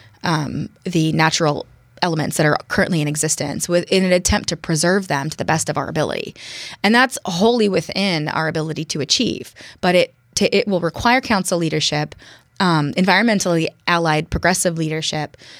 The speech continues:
to take the elements that are in the comprehensive plan. The updates are now complete. This is why this election is so important, is now it's time to implement. And that provides us with a lot of guidance. The community has come together and said, "This is our foremost value,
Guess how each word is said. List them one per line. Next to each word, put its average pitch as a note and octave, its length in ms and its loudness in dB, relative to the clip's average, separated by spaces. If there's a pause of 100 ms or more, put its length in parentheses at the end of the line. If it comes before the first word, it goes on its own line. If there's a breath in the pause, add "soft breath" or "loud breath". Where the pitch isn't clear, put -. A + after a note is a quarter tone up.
(160 loud breath)
to F3+ 500 4
take F#3+ 260 0
the G#3+ 120 0
elements E3 320 0
that D#3 100 -2
are D3+ 60 2
in F#3 80 4
the A#3 80 4
comprehensive E3+ 540 0
plan. D3+ 260 -4
The E3 120 -4
updates G3 420 0
are F3 100 2
now D#3 140 4
complete. F#3+ 480 0 (160)
This F#3 160 -6
is F#3 80 -4
why F#3+ 140 4
this F3+ 140 0
election E3 420 0
is D3+ 100 -4
so - 380 0
important, - 480 -2 (640)
is E3+ 120 -2
now F3 120 4
it's E3+ 120 -4
time E3 200 0
to - 120 -4
implement. D3+ 420 -4 (520 loud breath)
And G3+ 160 0
that G#3+ 180 2
provides F3 400 2
us E3 140 0
with F3 220 -2
a D#3 60 0
lot D#3+ 200 0
of E3 80 -2
guidance. D3+ 500 -6
The F3+ 100 -4
community F#3+ 420 0
has G#3 120 -2
come A3+ 160 0
together F#3 320 2
and F3 120 0
said, E3 260 -2
"This A3 240 2
is E3+ 180 2
our D3+ 100 0
foremost - 480 -6
value, - 440 -2